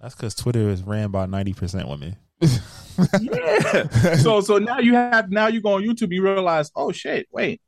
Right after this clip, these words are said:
Speaker 2: he actually had a following. Oh wait, niggas actually fuck with his idea. He was doing that." So, so for, for Kev, for, for, um, for Joe Budden to get at him. And, and thing about Joe Budden, which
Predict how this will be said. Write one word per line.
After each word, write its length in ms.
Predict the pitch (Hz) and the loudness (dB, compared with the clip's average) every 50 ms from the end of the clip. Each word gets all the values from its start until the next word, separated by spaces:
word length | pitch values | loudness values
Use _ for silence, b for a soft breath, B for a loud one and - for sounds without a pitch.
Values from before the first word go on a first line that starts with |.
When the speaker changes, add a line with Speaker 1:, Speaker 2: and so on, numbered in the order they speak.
| _ _ | _ _
Speaker 2:
he 140 | - - 247 | -2 0 2
actually 280 | 233 202 - - 180 | 2 2 0 -2 -2
had 180 | 151 165 151 131 | 0 0 0 0
a 160 | 104 87 82 | -2 -4 -4
following. 560 | - - - - 381 294 160 107 92 95 - _ - | -6 -4 -2 0 0 0 0 -2 -4 -4 -8 _ -10
Oh 100 | - 185 | -8 -4
wait, 260 | 185 185 139 90 82 | -2 0 -2 -2 -2
niggas 240 | 95 185 - 294 180 | -4 -4 -4 -2 -2
actually 300 | 165 156 147 151 143 131 | -2 -2 -2 -4 -8 -8
fuck 240 | - - 175 170 160 | -2 0 -2 0 0
with 120 | 170 165 | -2 -4
his 100 | 165 175 | -2 0
idea. 320 | 180 185 190 214 240 185 135 | 0 0 0 0 0 -2 0
He 160 | 147 175 190 | -2 -2 -2
was 120 | 185 156 | -2 -2
doing 260 | 131 165 196 190 196 | -2 -2 -2 0 2
that." 220 | 220 214 175 - - B B B B B B B | 2 2 2 0 -6 B B B B B B B
So, 240 | - 160 135 120 120 117 | 0 0 2 2 0 -4
so 200 | - - 156 131 | -4 -2 -2 -2
for, 260 | - - 151 139 127 | 0 2 0 0 0
for 160 | - 147 135 | 0 -4 -6
Kev, 340 | 113 - - 190 190 190 - - | -6 -2 0 0 0 0 -2 -4
for, 480 | 170 160 147 143 139 139 139 127 117 | -2 0 2 2 0 2 0 0 -2
for, 440 | - - 131 127 123 117 113 - 120 | -2 -4 -2 0 0 0 0 0 -2
um, 420 | 113 107 104 107 101 92 87 85 87 _ _ _ _ _ _ _ _ _ - 120 | -2 0 0 -2 -4 -6 -8 -14 _ _ _ _ _ _ _ _ _ _ -4 -2
for 200 | 110 101 101 92 | -2 0 -2 -4
Joe 240 | 87 139 143 151 | 0 0 0 2
Budden 300 | 120 123 156 151 160 139 | 2 2 0 0 0 -4
to 120 | 117 123 101 | -8 -8 -10
get 300 | 92 - 117 131 139 147 | -8 -4 -2 -2 0 2
at 200 | 139 131 123 123 | 2 0 0 0
him. 320 | 135 127 117 110 110 - B B B B B - | -2 0 0 0 -2 -4 B B B B B -4
And, 180 | 180 185 185 180 - | -2 -2 -2 -2 -2
and 140 | 180 165 | -2 0
thing 160 | 180 220 233 226 | 0 0 0 2
about 240 | 208 196 185 170 | 2 2 0 0
Joe 140 | 151 175 175 | 0 -2 -2
Budden, 400 | 160 160 202 202 - 185 165 139 | 0 0 0 0 0 -2 -4 -4
which 240 | 147 170 160 - | -4 -6 -8 -8